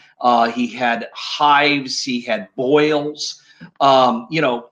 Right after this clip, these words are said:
eventually, without the proper nourishment and the proper food and,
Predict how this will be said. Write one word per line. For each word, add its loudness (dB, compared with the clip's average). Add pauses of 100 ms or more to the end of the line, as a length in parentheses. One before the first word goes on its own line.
(160)
eventually, -4
without 0
the -6
proper -2
nourishment -4
and -10
the -10
proper -6
food -6
and, -4